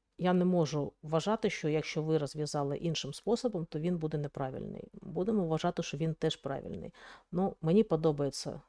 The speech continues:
більш цей спосіб, і я буду намагатися притримуватися його, але якщо хтось робить по-іншому, тільки, будь ласка, будьте уважні, е, щоб у вас не було проблем з одиницями вимірювання.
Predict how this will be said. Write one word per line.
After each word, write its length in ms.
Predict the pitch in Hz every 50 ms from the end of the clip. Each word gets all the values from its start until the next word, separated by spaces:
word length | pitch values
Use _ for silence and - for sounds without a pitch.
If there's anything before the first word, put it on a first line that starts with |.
| _ _ _ _ -
більш 340 | 156 160 151 - - - -
цей 200 | - 247 254 254
спосіб, 460 | - - _ - 220 208 - 196 -
і 140 | - - 156
я 140 | 160 156 147
буду 280 | 156 160 151 - 147 143
намагатися 640 | - 151 156 156 147 160 151 143 - - - 156
притримуватися 760 | - - - - - 165 160 156 156 160 165 - - - - 254
його, 320 | 262 269 277 311 320 302 -
але 300 | - 185 196 214 226 220
якщо 520 | 190 180 175 - - - 160 160 160 - - _ _
хтось 500 | - - - 170 160 156 - - - - _ _ _ _ _ _ _ _ _ - - - - - -
робить 320 | - 175 170 165 175 170 -
по-іншому, 640 | - 196 226 254 240 - - 175 151 143 - - - -
тільки, 240 | 175 160 - -
будь 220 | 165 165 170 165 185
ласка, 340 | 196 208 - - 202 175 - - -
будьте 340 | 156 170 170 165 - 165
уважні, 500 | 160 160 165 180 202 196 - 170 143 147 - - - - - - - - - -
е, 100 | 151 160
щоб 200 | - - 160 156
у 60 | 151
вас 220 | 160 175 165 - -
не 100 | 160 156
було 280 | 151 151 156 160 151
проблем 560 | - - 151 151 156 170 185 202 233 247 247 -
з 220 | - - - - 185
одиницями 680 | 175 175 - - 165 156 156 165 170 - - 165 156 151
вимірювання. 680 | 156 151 151 151 147 143 139 139 143 143 143 165